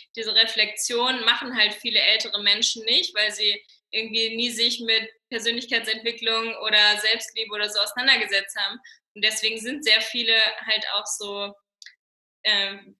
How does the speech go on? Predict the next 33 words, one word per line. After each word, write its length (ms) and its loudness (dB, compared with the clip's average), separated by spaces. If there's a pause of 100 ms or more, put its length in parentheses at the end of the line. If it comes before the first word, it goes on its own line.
verbittert 680 2
im 80 -6 (160)
Alter. 440 2 (160)
Und 160 -8
ich, 100 -14 (120)
da 200 -2 (100)
muss 180 -8
man 100 2
halt 140 2
immer 140 -2
versuchen, 360 -6
das 180 -4
nicht 180 -2
auf 80 0
sich 240 -4
selbst 320 2
zu 100 -6
beziehen, 600 -6 (180)
sondern 340 2
dass 140 0
das 140 -8
eben 280 0
deren 240 6
Problem 420 2
ist 160 0
und 180 -10 (120)
es 100 -20 (100)
eigentlich 300 4
einem 160 2
leid 280 6
tun 160 -10
kann. 280 -2
Man 180 -6